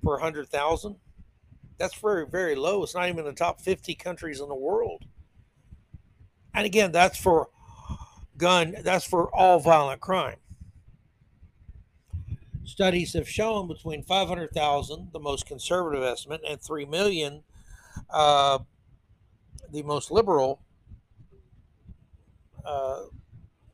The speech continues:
guess, is that that's the number of times a year hand-, firearms are used for self-defense. Many of those times, in fact, the majority of those times,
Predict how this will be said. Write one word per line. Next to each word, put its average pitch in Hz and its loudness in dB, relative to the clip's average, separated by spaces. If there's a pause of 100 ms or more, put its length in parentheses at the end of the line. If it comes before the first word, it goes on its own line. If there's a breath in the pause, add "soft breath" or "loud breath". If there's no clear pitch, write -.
(300)
guess, 139 -2 (440 soft breath)
is 165 0
that 165 -2
that's 180 2
the 180 -6
number 170 -2
of 156 -4
times 156 -4
a 151 -2
year 139 -4 (100)
hand-, 165 -2
firearms 170 2
are 147 0
used 180 -4
for 143 -10
self-defense. - -4 (840)
Many 220 4
of 190 4
those 151 0
times, 131 -8
in 131 -20
fact, 151 -4
the 143 -20
majority 190 -4
of 165 -4
those 139 -4
times, 127 -10